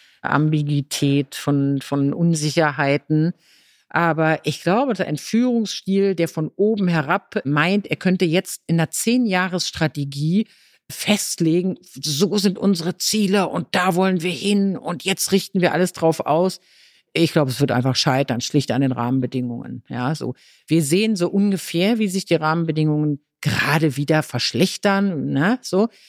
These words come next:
Aber wir wissen nicht genau wie und wann und wo genau und wo sich vielleicht auch Räume auftun. Deswegen ist das Stichwort Agilität und New Work. Wir haben das übrigens für uns ein bisschen umdefiniert, weil unsere Mitarbeitenden auch es nicht so gerne mögen, wenn so viele englische Wörter durch die Gegend fliegen.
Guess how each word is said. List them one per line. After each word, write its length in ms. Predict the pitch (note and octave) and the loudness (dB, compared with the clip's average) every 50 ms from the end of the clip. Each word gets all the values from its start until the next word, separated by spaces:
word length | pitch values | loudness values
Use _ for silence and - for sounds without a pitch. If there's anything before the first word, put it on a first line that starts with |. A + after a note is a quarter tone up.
| - - _ _ _ _ _ _ - | -20 -20 _ _ _ _ _ _ -2
Aber 220 | F3+ E3+ F#3 E3+ | 2 2 2 2
wir 100 | F3 F3+ | 2 0
wissen 180 | F#3+ F#3+ - A3 | 0 0 0 0
nicht 160 | G#3+ G3+ - | 0 2 2
genau 300 | - G#3+ G#3 G3+ G#3 G3+ | 0 0 2 0 0 2
wie 240 | A3+ C4 B3+ F#3+ - | 2 2 2 0 0
und 220 | - C#3+ D#3+ D3 D#3 | 0 0 2 2 2
wann 240 | G#3+ A#3 G3+ C#3 | 2 2 2 0
und 220 | B2+ - D#3 C#3+ C#3+ | 0 0 0 2 2
wo 140 | F#3 G#3 F#3 | 2 2 2
genau 320 | D#3+ E3 G3 A3+ G#3+ B2+ | 2 0 0 0 0 -2
und 280 | C3 - D#3+ D#3+ C#3 B2+ | -2 0 0 2 2 2
wo 140 | E3 F#3+ | 2 2
sich 180 | G3 E3 F3+ - | 2 0 -4 -6
vielleicht 260 | - D#3+ E3 E3+ - | 0 0 0 2 2
auch 140 | - - B2 | 0 0 2
Räume 340 | C#3 F3 F#3 F3+ F3+ E3+ B2 | 2 2 2 2 0 -2 0
auftun. 640 | D#3 G#3+ B3 - - - - C#3+ B2+ C3 C3 C3 | 0 -2 -2 -2 -6 -4 -2 0 0 0 -2 -2
Deswegen 360 | C3+ C#3 D3 - - D#3 D#3 | -2 -2 -2 0 0 0 0
ist 180 | D3+ D3+ - - | 0 -2 -2 -2
das 100 | D#3+ C#3+ | -4 -4
Stichwort 440 | - - E3 D#3 - D#3 D3 - - | -2 -4 -4 -2 0 -2 -2 0 0
Agilität 760 | D3 D3 D3 C3+ C3 C3 B2+ - - C#3+ D#3 G#3+ E4+ - - _ _ _ _ _ _ _ _ _ | -2 0 0 0 -2 -2 -4 -4 -2 -2 0 0 -2 -6 -12 _ _ _ _ _ _ _ _ _
und 440 | - - - D3+ D3+ D#3 - - - - D3+ | -6 -2 0 0 0 -2 -4 -10 -8 -4 0
New 380 | D#3 D#3 E3 E3+ G3 G#3+ G#3 | 0 2 2 2 2 2 2
Work. 320 | G#3 G#3+ A3 A3+ B3 - - | 0 0 0 0 -2 0 0
Wir 140 | F3 F3 | 2 2
haben 160 | F3 F#3 F3+ F3 | 4 2 2 0
das 200 | F3+ F3+ - - | 0 -2 -4 -6
übrigens 420 | - - G3 F3+ F3+ F#3 E3 - | -2 0 0 2 2 0 0 0
für 120 | - F3 | -2 -2
uns 260 | B2+ D3+ F#3+ G3+ - - | 2 2 2 0 0 0
ein 60 | E3 | 0
bisschen 300 | D#3+ F#3+ - - E3 C#3+ | 0 0 0 0 0 0
umdefiniert, 760 | - F#3 A#3+ B3 G#3 F#3 E3+ - E3 D#3 D3 D3+ E3+ F3 - | 2 0 0 2 0 -2 -2 0 0 2 2 2 0 0 0
weil 120 | D#3+ D3+ | -2 0
unsere 320 | C#3+ - F3 E3+ E3+ D#3+ D#3 | 0 0 0 -2 0 0 0
Mitarbeitenden 680 | D#3 E3+ - - D#3 D#3 D#3+ D#3+ D#3+ - F3 E3 D3+ | 0 0 0 0 0 2 2 0 0 0 0 0 2
auch 220 | C3 D3 D3+ - - - - _ _ _ _ _ _ _ _ _ _ _ _ _ _ _ - | 0 0 -2 -2 -6 -16 -20 _ _ _ _ _ _ _ _ _ _ _ _ _ _ _ 0
es 200 | D#3 D#3 - - | 0 2 2 0
nicht 160 | D3 - - | -2 -2 0
so 100 | - D#3+ | 0 2
gerne 280 | C#3+ C#3+ C#3+ D3 D3+ D3 | 2 2 2 4 2 2
mögen, 400 | C#3 C#3 D3 D#3 D#3+ D#3 C#3+ C#3 | 2 2 2 2 2 2 0 0
wenn 140 | C3 C3+ C#3 | 0 0 0
so 260 | C3+ C#3 C3+ C3 C#3 | 0 0 -2 -2 -2
viele 300 | C#3 - - D3 C#3 C#3+ | -4 -2 -2 0 2 2
englische 440 | A#2+ C#3+ D3+ D3+ D3 C#3 - D3+ C3+ | 2 2 2 2 2 0 -2 -2 0
Wörter 280 | C3+ D3 E3+ - D3+ B2+ | 0 0 2 2 0 0
durch 180 | B2+ B2 - | 0 -4 -4
die 120 | - - C3 | -6 -8 -6
Gegend 300 | B2+ B2 B2 C3 C3 B2 | -4 -4 -2 -2 -2 -2
fliegen. 440 | - - - C3 B2+ B2+ C#3+ E3+ | -4 -6 -6 -4 -2 0 0 -2